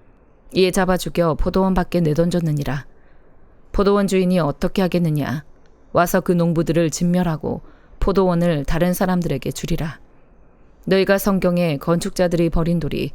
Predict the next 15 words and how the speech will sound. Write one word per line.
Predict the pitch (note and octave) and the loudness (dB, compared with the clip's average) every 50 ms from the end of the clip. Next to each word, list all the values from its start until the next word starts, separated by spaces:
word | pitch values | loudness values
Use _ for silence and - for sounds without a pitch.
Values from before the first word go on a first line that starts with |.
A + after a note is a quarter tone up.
| - - - - - - - | -14 -20 -20 -20 -20 -18 -2
모퉁이의 | - F3 F#3 - - F#3 F#3 F#3 F#3 | 0 0 0 2 0 2 2 2 2
머릿돌이 | F3 D#3+ D#3 E3 F#3 - - F3 F3+ F3 | 2 2 2 0 0 0 0 0 0 0
되었나니 | - E3 D#3 D#3+ E3 D3+ D3+ - - B2+ D3+ - - - - - - - - - - - - - - | 0 0 0 -2 -2 -2 -4 -4 -4 -6 -8 -10 -14 -20 -20 -20 -20 -20 -20 -20 -20 -20 -20 -2 -2
이것은 | E3+ E3+ F#3 F3+ F3+ F#3 F#3 F3+ | 2 2 2 2 2 2 0 0
주로 | - F#3 F#3 F#3 | 0 0 0 2
말미암아 | F#3 F3 E3 E3+ F3 F3 E3+ E3+ E3 E3 E3 | 2 2 2 2 2 2 2 2 0 0 0
된 | - E3 D#3 | 0 -2 0
것이요 | D3 D#3 D3 - - C#3+ C#3+ D3 C#3 C#3 - - - - - - - _ - - | 0 -2 -2 -2 -4 -4 -4 -4 -6 -6 -10 -16 -20 -20 -20 -20 -20 _ -12 -2
우리 | - F#3 G3 F#3 | 0 0 2 2
눈에 | F#3 F3+ F3+ F3+ F3+ F3 | 2 2 2 2 2 2
놀랍도다 | D#3 D#3 D3+ D#3+ F3+ F3+ - - D#3+ D3+ E3 | 0 0 2 2 0 0 0 -2 -2 0 0
함을 | E3 D#3+ D3+ C#3+ C3+ C3 C3 - - | -2 0 -2 -2 -2 -2 -2 -2 0
읽어보지도 | D3+ E3+ - G3 F3+ F#3+ F#3 - - F3 - F3+ | 0 0 0 0 0 0 -2 -2 -2 -2 -2 -2
못하였느냐 | E3 C#3+ D3 - - F3 F3 E3+ E3 D3 C#3 C#3+ | -2 -2 -2 -2 -2 0 0 0 0 -2 -2 -2
하시니라. | C#3 C#3+ - - E3 D3+ C#3+ - - D3 | -4 -4 -4 -4 -4 -4 -4 -4 -6 -8